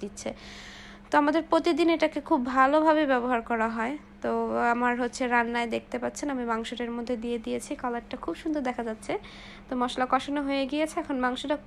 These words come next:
কষানো হলে আমি হচ্ছে এর মধ্যে একটু পানি দিয়ে দিলাম। আর আলু তো আন্টি কেটে রেখেছিল, তো ওটাও দিয়ে দিচ্ছি। তো এই হচ্ছে আমাদের দুপুরের খাবার, মানে আমাদের ডাল, ভাত আর হচ্ছে এই যে মাংস দিয়ে আলু, এটাই হচ্ছে খাবার। আর রাতে তো আম্মু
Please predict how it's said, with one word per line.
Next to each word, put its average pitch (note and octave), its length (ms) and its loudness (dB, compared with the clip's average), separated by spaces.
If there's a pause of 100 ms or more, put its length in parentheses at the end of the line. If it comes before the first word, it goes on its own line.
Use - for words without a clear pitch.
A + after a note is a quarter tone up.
কষানো D4+ 380 2
হলে D#4 280 4 (880)
আমি A#3+ 160 -4
হচ্ছে B3+ 200 -4
এর C4+ 80 0
মধ্যে B3+ 180 -2
একটু C4+ 180 -4
পানি B3+ 280 0
দিয়ে A3 180 -2
দিলাম। G#3+ 280 -4 (480)
আর A#3 240 4 (400)
আলু B3+ 200 2
তো D4+ 120 2
আন্টি C#4 280 4
কেটে D4 220 0
রেখেছিল, D4 640 2
তো C#4+ 160 0
ওটাও B3+ 220 0
দিয়ে B3+ 220 0
দিচ্ছি। C4 440 -2 (500)
তো B3 60 -2
এই C4+ 220 2
হচ্ছে C#4 260 0
আমাদের C#4+ 440 4
দুপুরের B3 480 0
খাবার, A3+ 400 2 (420)
মানে A3+ 220 -2
আমাদের A#3 460 -2
ডাল, C4 480 6
ভাত B3+ 440 4
আর A3 140 4
হচ্ছে A#3 300 -6
এই A3 60 -6
যে A3 100 -4
মাংস A3 320 -6
দিয়ে E4+ 220 2
আলু, A3+ 280 4 (460)
এটাই C#4 320 2
হচ্ছে D4 280 2
খাবার। D4+ 400 6
আর D4+ 160 8
রাতে D4 320 4
তো D4 160 0
আম্মু C4+ 320 4